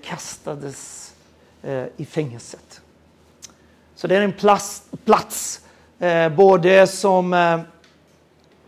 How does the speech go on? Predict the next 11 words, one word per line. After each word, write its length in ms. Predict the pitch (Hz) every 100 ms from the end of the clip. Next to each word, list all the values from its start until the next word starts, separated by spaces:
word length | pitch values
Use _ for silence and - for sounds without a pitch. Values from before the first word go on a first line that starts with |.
| _ - _ _
som 320 | - 185 165
första 520 | - 214 196 - 196
P, 540 | - - 214 220 220 220 - - _ _ -
eh, 260 | 180 175 160
säger 760 | - - 202 175 180 196 190 - - _ -
om, 400 | - 170 165 165
eh, 280 | 170 170 160 156 - _ _
att, 400 | 170 165 - -
eh, 120 | 180 165
Jesus 800 | 208 127 151 220 - - 220 208
gick 720 | 196 151 196 233 226 220 -